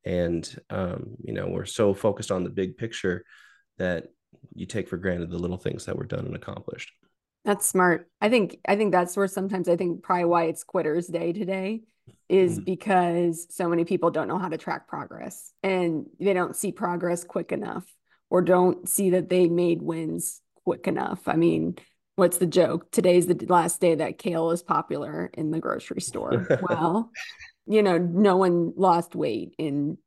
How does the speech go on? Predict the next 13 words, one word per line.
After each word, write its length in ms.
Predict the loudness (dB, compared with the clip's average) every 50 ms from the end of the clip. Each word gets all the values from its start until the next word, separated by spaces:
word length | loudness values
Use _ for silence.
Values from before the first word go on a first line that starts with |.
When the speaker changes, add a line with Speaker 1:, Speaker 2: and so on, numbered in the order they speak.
| _ _ -10
Speaker 2:
ten 320 | -6 -2 0 0 2 2
days 640 | 2 2 2 2 0 -4 -4 -4 -6 -6 -8 -10 -8 -8
or 120 | -8 -8
twelve 420 | -8 -2 2 4 4 4 2 0 0
days 520 | 0 0 0 0 0 -2 -2 -4 -6 -12 -16 -16
by 540 | -14 -14 -14 -14 _ -4 0 0 2 2 0
eating 420 | 0 -2 0 0 0 0 -2 -4
only 280 | -4 -4 -4 -4 -6 -6
kale. 280 | -4 -2 -2 0 0
They're 140 | 0 0 0
just 160 | 0 -2 -4
hungrier. 640 | -4 -4 -4 -4 -2 -2 -2 -2 -2 -2 -4 -4 -6 _ _ _ _ _ -20 _ _ _
So 520 | -6 0 2 4 4 4 4 2 0 -2